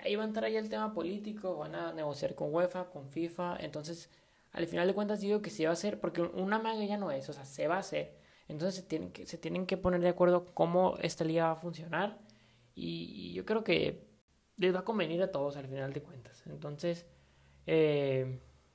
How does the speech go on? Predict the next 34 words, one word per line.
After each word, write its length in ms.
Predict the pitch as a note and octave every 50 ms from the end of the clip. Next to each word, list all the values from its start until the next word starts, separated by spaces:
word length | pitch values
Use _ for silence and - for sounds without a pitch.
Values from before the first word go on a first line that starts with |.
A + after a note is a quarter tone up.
| - -
pues 140 | - D3+ C#3+
sí, 240 | - D#3 D#3 D#3+ E3 E3
a-, 340 | D#3 D3+ C#3 C#3 C#3+ E3
ahorita 400 | D#3 D3 C#3+ D3 D3 - F#3+ F#3
sí 180 | F3+ F3+ F3+ F3+
de 100 | F3+ F3+
que 420 | F3+ - D#3 C#3+ C#3 D3 - - - _ _
todo 140 | - D#3+ D#3
el 60 | D#3+
mundo 200 | D#3+ E3 E3+ E3+
está 160 | E3+ - E3+
de 140 | E3+ - E3
que, 200 | D#3+ D#3 D#3 D3+
"¿qué 120 | - D#3
va 60 | D3+
a 80 | D3 D3
pasar 280 | C#3+ - - D3 C#3+ -
con 120 | - D3+ E3
esto, 340 | F3+ F3 F3 - E4+ - -
con 140 | D3+ C#3+
aquello?". 480 | - - - E3+ F3 F3+ F3+ F3+ - - - - - _ _ _ _ _ _ -
No 140 | F3+ F3+ F3+
se 80 | F#3
sabe. 480 | F3+ - G3+ G#3 G3+ G#3 G#3 G3+ G3+ - - - - - - - - _ _ _ -
Entonces, 640 | D3 C#3+ C#3 C#3 D#3 D#3 D3+ E3+ F3 E3+ - - - _ _ _ _ _ _ _ _ _ _ _ -
ahí 160 | - - -
va-, 160 | E3+ E3+ -
vamos 300 | F3 F3 F3 F#3 F#3 F3+
a 40 | F#3
dejar 280 | E3 D#3 D#3 D3+ D#3+ D#3
que, 440 | F3 F3+ F3 E3 D3 B2+ - - - - _ _ _ _ _ _ _ _ _ -
o 100 | - D3+
sea, 300 | E3+ E3 D3+ C#3+ C#3+ - F#3+ G3+
los 440 | E3 D#3 D3+ D3 D3+ - - -